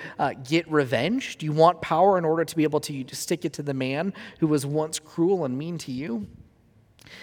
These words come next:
Can you see how convoluted in, in relationships, i-, in business meetings, and we can go through all the different realms of life,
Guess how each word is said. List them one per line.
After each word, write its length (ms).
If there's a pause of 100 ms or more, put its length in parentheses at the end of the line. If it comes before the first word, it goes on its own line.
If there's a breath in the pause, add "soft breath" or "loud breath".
(160 loud breath)
Can 160
you 60
see 220
how 120
convoluted 680
in, 80
in 420
relationships, 960 (240 loud breath)
i-, 40
in 460
business 640
meetings, 580
and 240 (260 loud breath)
we 120
can 160
go 140
through 180
all 240
the 80
different 400
realms 480
of 100
life, 720